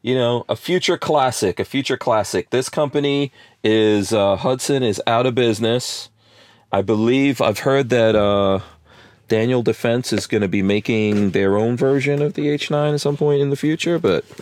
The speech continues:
there you go. I don't know if we have any questions or anything like that coming in on these. I have one more gun that I will share with the folks out there before we get out of here. We've still got an hour to go.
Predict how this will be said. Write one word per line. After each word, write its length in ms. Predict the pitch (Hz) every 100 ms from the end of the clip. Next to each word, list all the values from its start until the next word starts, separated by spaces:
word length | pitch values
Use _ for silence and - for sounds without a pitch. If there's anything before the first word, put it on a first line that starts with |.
| - - - -
there 120 | 107
you 80 | 101
go. 200 | 87 73
I 80 | 110
don't 120 | 123
know 100 | 131
if 100 | 110
we 100 | -
have 160 | 107 104
any 140 | 104
questions 600 | 92 - 123 - 131 127
or 100 | 127 123
anything 520 | 123 123 123 123 120
like 200 | 120 117
that 280 | 123 120 -
coming 300 | - 120 120
in 300 | 120 123 123 - - - -
on 220 | 107 117
these. 360 | 120 127 123 117
I 100 | 110
have 220 | 117 113
one 200 | 110 123
more 220 | 135 131 120
gun 340 | 120 120 123
that 120 | 120
I 80 | 104
will 120 | 98
share 300 | 92 - 113
with 120 | 113 -
the 60 |
folks 360 | 98 113 113 -
out 180 | 104 101
there 320 | 110 110 110 - - - - -
before 400 | 92 - 117 117
we 120 | 117
get 180 | 113 113
out 220 | 110 110
of 100 | 110
here. 300 | 110 110 120 - - - - - - - - - - -
We've 160 | 101 117
still 220 | - 170
got 200 | 147 135
an 100 | 123
hour 240 | 120 131 139
to 80 | 131
go. 260 | 123 -